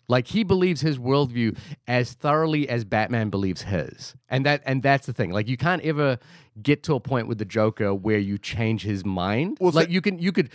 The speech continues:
Speaker 1: you could certainly kill him. You can certainly imprison him. But none of that is gonna change fundamentally how he sees the world.
Speaker 2: But
Speaker 1: And
Speaker 2: then
Speaker 1: you, and you're never gonna, like, bring him to justice in that respect.
Speaker 2: And the more and more you get into sort of more realistic stories with the Joker,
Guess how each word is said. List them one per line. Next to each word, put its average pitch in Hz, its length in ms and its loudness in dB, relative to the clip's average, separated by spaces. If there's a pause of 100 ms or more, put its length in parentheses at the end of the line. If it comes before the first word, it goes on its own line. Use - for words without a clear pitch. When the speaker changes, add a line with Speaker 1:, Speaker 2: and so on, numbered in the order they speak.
(180)
Speaker 1:
you 170 140 2
could 151 160 2
certainly 117 380 -2
kill 101 280 -2
him. 226 160 2 (320)
You 117 100 0
can 113 120 0
certainly 117 320 -2
imprison 175 480 0
him. 82 260 -4 (220)
But 123 100 0
none 131 240 2
of 196 60 -2
that 185 160 0
is 135 100 -6
gonna 139 160 0
change 127 480 -2 (140)
fundamentally 117 720 0
how 98 240 2
he 104 220 -2
sees 90 320 -2
the 85 100 -2
world. 76 360 0
Speaker 2:
But 147 80 0
Speaker 1:
And 127 80 0
Speaker 2:
then 170 160 2
Speaker 1:
you, 143 140 0
and 131 160 2
you're 139 80 2
never 160 180 0
gonna, 175 160 -2
like, 139 240 0 (260)
bring 127 280 2
him 127 180 0
to 123 100 -4
justice 113 460 -2
in 98 120 0
that 90 180 0
respect. - 280 -4
Speaker 2:
And 143 180 0
the 139 100 -2
more 151 340 2
and 156 160 -4
more 135 380 2
you 123 180 -4
get 120 220 2
into 120 240 -6
sort 117 240 0
of 107 80 -6
more 110 240 0
realistic 110 560 -2
stories 107 480 0
with 101 160 -2
the 92 80 -10
Joker, 113 580 0